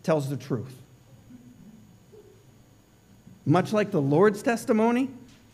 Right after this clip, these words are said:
Micah's testimony is also a series of questions. "With what shall I come before the Lord and bow myself before God on high?" Micah then starts with a right sacrifice,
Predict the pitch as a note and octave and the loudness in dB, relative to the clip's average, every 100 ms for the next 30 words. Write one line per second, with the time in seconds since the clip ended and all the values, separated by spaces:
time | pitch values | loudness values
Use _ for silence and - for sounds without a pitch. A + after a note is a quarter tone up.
0 | - - - - C#3 A#3 G3 - - C3 | -20 -20 -20 -4 0 0 0 -2 -4 -4
1 | C3+ C3+ D#3 E3 A3 A#3+ D#3+ A#2+ - D3 | -2 0 0 -2 -6 -6 -8 -8 -4 -4
2 | C3 A#2 A#2 - - G2+ G2 - - - | -2 -6 -6 -8 -8 -14 -16 -18 -20 -20
3 | _ _ - _ _ _ _ _ _ - | _ _ -20 _ _ _ _ _ _ -20
4 | _ - _ - - E3+ E3 B3 D4 - | _ -20 _ -14 0 2 4 2 2 0
5 | F#3+ E3+ G3+ G#3+ G#3 G#3 G3+ E3 D3 F3 | -2 0 0 2 2 2 2 2 2 2
6 | F3 A#2+ G#2+ - - - - - - _ | 0 -2 -6 -14 -20 -20 -20 -20 -20 _
7 | - - - - D#3 D3 G#3 G#3 F#3+ F#3 | -20 -20 -16 -2 0 2 2 4 2 0
8 | F#3+ F3+ - C3+ D3+ C#3+ D#3 G3 E3 B2 | 0 -2 -4 -4 -2 -2 -2 -2 -2 -4
9 | A2+ E3+ G3+ G#3 - - _ - - - | -6 -8 -8 -10 -14 -20 _ -20 -20 -20
10 | - _ _ _ _ _ _ _ _ _ | -20 _ _ _ _ _ _ _ _ _
11 | _ _ _ _ _ _ _ - F#3 F#3+ | _ _ _ _ _ _ _ -2 0 2
12 | E3 G#3 G#3 F3 E3 E3 D3+ C3+ D3 F#3 | 4 2 2 2 0 0 -2 0 0 0
13 | F#3 - D#3+ D#3+ C3+ - A2+ A2+ - | -2 -4 -4 -4 -6 -4 -6 -6 -10